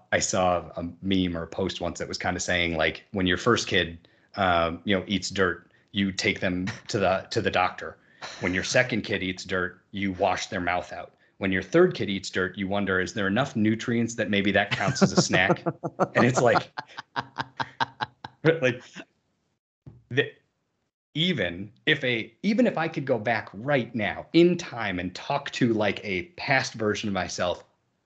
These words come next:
Speaker 1: with my, with my daughter and be like, "Hey, you need to chill out about some of this,"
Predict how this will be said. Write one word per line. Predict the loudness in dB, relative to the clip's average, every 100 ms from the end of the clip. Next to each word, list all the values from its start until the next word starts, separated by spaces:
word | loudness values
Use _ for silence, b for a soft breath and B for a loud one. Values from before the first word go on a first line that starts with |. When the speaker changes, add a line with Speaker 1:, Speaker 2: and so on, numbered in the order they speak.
| -4
Speaker 1:
with | 4 6 6
my, | 4 -2 -2
with | 2 2 2
my | 0
daughter | 0 -2 -2 -4 -6 -10 b
and | -2
be | 0
like, | 2 0 -2
"Hey, | -8 -6 -6 -8 -12 _ _ _
you | -2 2
need | 4 2
to | -2
chill | -4 -4
out | -4 -2
about | -4 -4
some | -4
of | 0
this," | 2 2 -4